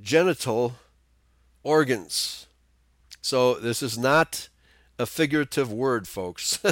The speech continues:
<laughs> This, it means literal flesh,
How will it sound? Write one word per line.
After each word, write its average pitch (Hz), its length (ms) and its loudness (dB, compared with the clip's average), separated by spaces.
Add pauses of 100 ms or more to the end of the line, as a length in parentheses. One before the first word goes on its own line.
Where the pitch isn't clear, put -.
(140)
<laughs> - 220 -2
This, 170 380 0
it 147 160 -6
means 143 300 0 (280)
literal 165 540 4 (220)
flesh, 127 840 -2